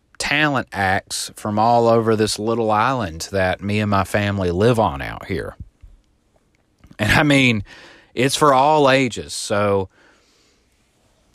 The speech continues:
I signed up for it, and I sent 'em a video that I got since I came out here, and they were like, "We really like you, but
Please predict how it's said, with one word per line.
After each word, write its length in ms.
I 60
signed 400
up 180
for 320
it, 160
and 140
I 60
sent 260
'em 100
a 60
video 800
that 140
I 80
got 260
since 260
I 120
came 300
out 200
here, 160
and 100
they 60
were 120
like, 300
"We 80
really 260
like 380
you, 120
but 340